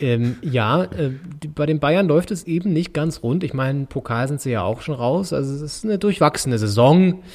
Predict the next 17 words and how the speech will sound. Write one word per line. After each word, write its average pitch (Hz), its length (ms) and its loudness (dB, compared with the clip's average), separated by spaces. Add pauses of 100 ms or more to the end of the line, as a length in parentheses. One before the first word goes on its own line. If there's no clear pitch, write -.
(280)
Man 117 100 0
muss 120 160 0
vorsichtig 123 360 0
sein, 117 240 4
sind 107 160 -4
immer 110 100 -2
Tabellenführer 107 720 0
und 101 100 -2
in 101 80 -4
der 95 140 -4
Champions 104 300 -4
League 107 240 -6
besteht 104 340 -6
natürlich 104 400 -10
auch 117 320 -4
nach 113 220 -4
der 98 260 -6